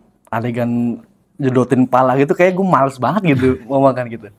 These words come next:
Speaker 1: Mungkin teman-teman di rumah juga kalau udah, yang udah nonton merasakan hal yang sama kali ya.
Speaker 2: Iya. Jadi kalau gua yang scene yang nggak terlupakan tuh adalah waktu dia kan udah, eh, dia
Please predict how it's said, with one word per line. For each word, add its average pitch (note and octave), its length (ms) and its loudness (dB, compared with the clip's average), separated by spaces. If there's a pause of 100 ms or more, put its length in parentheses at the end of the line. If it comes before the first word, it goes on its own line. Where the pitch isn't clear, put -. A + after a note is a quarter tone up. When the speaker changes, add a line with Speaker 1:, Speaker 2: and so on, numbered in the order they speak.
(460)
Speaker 1:
Mungkin E3+ 260 2
teman-teman F#3+ 360 4
di E3 100 4
rumah F3 240 4
juga F3 240 6 (340)
kalau C#3 240 4
udah, C#3 140 2
yang C3+ 140 2
udah C3+ 120 2
nonton C#3+ 280 2
merasakan C#3 400 2
hal B2+ 160 -2
yang B2 120 -2
sama C#3 320 2
kali A2 240 0
ya. F#2+ 100 -10 (100)
Speaker 2:
Iya. C3+ 280 -6 (360)
Jadi D#3 340 -2 (340)
kalau C#3+ 280 2
gua F3+ 500 2 (220)
yang D#3+ 340 -2
scene G#3+ 260 -6
yang F3 160 -4
nggak D#3 220 0
terlupakan D3+ 580 -6
tuh G3 220 -2
adalah E3 480 -4 (160)
waktu D#3 460 -4 (200)
dia D#3+ 720 -4 (1120)
kan C4 240 -2
udah, G#3+ 160 2 (540)
eh, D#3+ 800 0 (260)
dia G#3 260 4